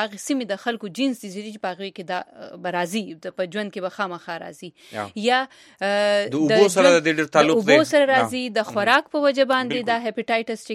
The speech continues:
Speaker 1: کوم ده، دا د هغې سره ډېر زیات تعلق لري. د یو سیمې ماحول، ګندګي چې کومه ده،
Speaker 2: آه.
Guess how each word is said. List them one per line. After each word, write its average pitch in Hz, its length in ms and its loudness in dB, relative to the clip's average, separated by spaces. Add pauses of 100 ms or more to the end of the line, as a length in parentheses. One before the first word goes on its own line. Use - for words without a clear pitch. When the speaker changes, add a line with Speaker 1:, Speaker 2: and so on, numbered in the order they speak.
Speaker 1:
کوم 208 160 -4
ده، 208 100 -4
دا 202 160 -2
د 196 120 -4
هغې 262 220 -4
سره 262 140 -2
ډېر 247 240 -6
زیات 226 240 -6
تعلق 208 340 -6
لري. 202 160 -6
د 190 80 -8
یو 196 140 -4 (100)
سیمې 302 380 0
ماحول، 196 360 -6 (120)
ګندګي 208 420 -4
چې 277 120 -8
کومه 180 200 -12
ده، - 100 -18
Speaker 2:
آه. - 160 -8